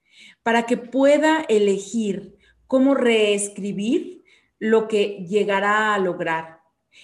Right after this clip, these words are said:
Y no tendrá que luchar para saber quién es. No tendrá que luchar para tener conciencia. No tendrá que examinar la, con,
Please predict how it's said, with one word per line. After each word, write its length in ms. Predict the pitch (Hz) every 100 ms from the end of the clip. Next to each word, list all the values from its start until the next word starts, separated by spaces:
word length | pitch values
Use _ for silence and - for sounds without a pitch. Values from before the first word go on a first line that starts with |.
| _
Y 120 | 254
no 220 | 262 320
tendrá 540 | 330 339 254 240 226 226
que 100 | 214
luchar 600 | 190 180 - 175 170 -
para 200 | 170 180
saber 540 | 196 180 180 180 180 -
quién 280 | 208 180 156
es. 460 | 135 - - - _ _ _ _ -
No 260 | 233 269
tendrá 460 | 277 269 262 262 269
que 100 | 247
luchar 640 | 190 180 - 160 127 - _
para 220 | - 185 175
tener 320 | 175 165 165
conciencia. 840 | 170 156 160 156 139 - - - _ _ _ -
No 380 | 226 254 269
tendrá 720 | 269 247 220 202 170 - - _
que 280 | 196 185 180
examinar 880 | 180 - 185 175 175 175 180 190 -
la, 420 | 196 190 185 - -
con, 220 | 202